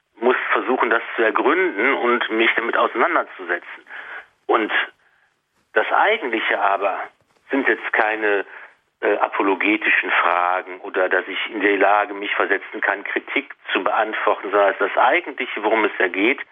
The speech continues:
ist die Hoffnung, die mich erfüllt. Das Eigentliche, worum es als erstes immer geht, ist meine eigene Christusbeziehung, meine eigene Jesusfreundschaft, also, ähm,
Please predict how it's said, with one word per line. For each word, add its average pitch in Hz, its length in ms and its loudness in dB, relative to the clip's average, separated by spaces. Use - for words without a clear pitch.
ist - 180 -8
die 107 80 2
Hoffnung, 104 640 0
die 101 80 -4
mich 98 200 -2
erfüllt. - 540 2
Das - 120 -2
Eigentliche, 117 640 0
worum 95 260 0
es - 120 -8
als 98 140 2
erstes 156 500 0
immer 104 240 0
geht, 113 240 0
ist - 180 -12
meine 110 280 0
eigene 107 340 0
Christusbeziehung, - 1120 0
meine 101 280 2
eigene 101 280 0
Jesusfreundschaft, 95 1300 0
also, 101 500 2
ähm, 92 480 -2